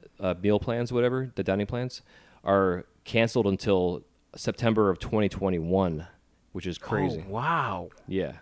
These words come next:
Speaker 2: That's funny because here I know that there's a lot of talks about, uh, making mobile ordering, uh, very prominent. You know, they want to encourage people to mobile order
Speaker 1: Yep.
Speaker 2: going forward,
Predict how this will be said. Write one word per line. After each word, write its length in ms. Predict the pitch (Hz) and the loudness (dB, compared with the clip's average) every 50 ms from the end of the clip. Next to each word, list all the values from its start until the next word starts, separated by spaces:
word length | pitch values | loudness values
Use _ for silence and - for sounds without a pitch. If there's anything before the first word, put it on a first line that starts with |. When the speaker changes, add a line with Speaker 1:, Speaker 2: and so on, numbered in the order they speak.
| - _ - | -20 _ -6
Speaker 2:
That's 280 | - 160 185 - - - | -4 -4 -4 -4 -8 -14
funny 480 | - - - 160 196 208 185 131 117 107 | -12 -6 -4 -4 -2 -2 -2 -4 -4 -6
because 440 | - 127 113 - 143 131 120 - | -6 -8 -4 -2 -2 -2 -2 -4
here 720 | - - - - - 160 175 180 170 160 143 131 123 110 - | -8 -10 -8 -4 -2 0 2 2 2 2 2 2 2 2 0
I 100 | - 131 | 0 0
know 200 | 135 143 156 160 | 0 0 0 0
that 280 | 135 139 131 117 - - 98 - - | 2 2 2 2 0 -2 -10 -10 -4
there's 320 | 131 120 123 120 110 - - | -2 -2 -2 -2 -4 -8 -8
a 80 | - 120 | -8 -6
lot 280 | 113 107 113 120 131 | -2 2 4 4 4
of 180 | 139 117 - - | 4 2 -2 -6
talks 720 | - - - 127 123 127 117 107 - _ - - - - - - - - - - - - | -8 -4 -2 -2 -2 -2 -2 -6 -8 _ -18 -20 -20 -20 -20 -20 -20 -20 -20 -16 -10 -6
about, 600 | 120 104 107 117 110 107 110 110 110 110 101 - _ _ _ _ _ _ _ _ _ _ _ - | -6 -2 0 2 2 4 4 4 2 2 0 -4 _ _ _ _ _ _ _ _ _ _ _ -4
uh, 180 | 110 113 110 80 | -2 -2 -2 -2
making 800 | 98 120 120 120 131 139 135 - 135 131 127 127 127 123 117 - | -2 -2 0 0 0 0 -2 -2 -4 -2 -2 -2 -2 -4 -4 -6
mobile 560 | - 101 110 110 117 123 127 123 127 127 - - | -6 -4 -2 2 2 2 2 2 0 -2 -2 -2
ordering, 840 | - 110 120 120 110 117 113 110 107 107 107 107 107 104 107 101 104 107 - - _ _ _ _ _ _ _ - | 0 0 0 2 0 0 -2 -2 -2 -2 -4 -4 -4 -6 -6 -8 -10 -12 -16 -20 _ _ _ _ _ _ _ -12
uh, 320 | - 85 92 95 95 90 - | -8 -8 -6 -6 -6 -8 -10
very 420 | - 101 92 95 117 120 127 120 107 | -12 -10 -4 0 2 2 2 2 0
prominent. 640 | - - - - 107 101 98 95 85 73 64 58 - _ _ _ _ _ _ _ _ _ _ _ - | -4 -6 -2 0 0 0 0 -2 -4 -8 -10 -12 -16 _ _ _ _ _ _ _ _ _ _ _ -6
You 100 | 110 107 | -4 -2
know, 80 | 110 | -2
they 160 | 107 104 110 107 | 0 0 0 0
want 520 | 104 104 110 110 113 117 120 127 123 - | -2 -2 -4 -4 -4 -2 -2 -4 -4 -6
to 440 | - - 127 113 107 107 104 101 95 - | -4 -2 0 0 2 0 0 -2 -4 -4
encourage 640 | 104 110 107 - - 123 123 123 117 104 - - | -4 -6 -6 -6 -4 -2 0 0 0 -2 -4 -8
people 300 | - - 110 101 98 95 | -6 -6 -6 -4 -6 -6
to 120 | - - | -4 -4
mobile 380 | 107 104 104 104 101 104 101 92 - | -2 -2 -2 -2 -2 -2 -4 -4 -4
order 520 | - 90 104 104 104 110 101 95 90 87 - | -4 -2 0 0 0 0 0 0 -2 -2 -2
Speaker 1:
Yep. 80 | 87 | -2
Speaker 2:
going 260 | 87 95 98 98 95 | -2 -2 -4 -6 -8
forward, 680 | 85 - - - 120 139 135 117 101 85 85 87 87 - | -10 -8 -6 -4 -4 -2 -2 -4 -4 -4 -4 -6 -6 -10